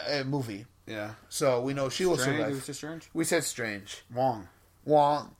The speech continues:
Speaker 1: Wong will survive,
Speaker 2: Sure.
Speaker 1: obviously. You'll have
Speaker 2: Obviously.
Speaker 1: to.
Speaker 2: Yeah.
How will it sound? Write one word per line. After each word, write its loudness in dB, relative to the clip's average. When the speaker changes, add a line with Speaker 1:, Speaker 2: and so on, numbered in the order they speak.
Speaker 1:
Wong 8
will 0
survive, -4
Speaker 2:
Sure. -4
Speaker 1:
obviously. 0
You'll -4
have 0
Speaker 2:
Obviously. -12
Speaker 1:
to. -18
Speaker 2:
Yeah. -14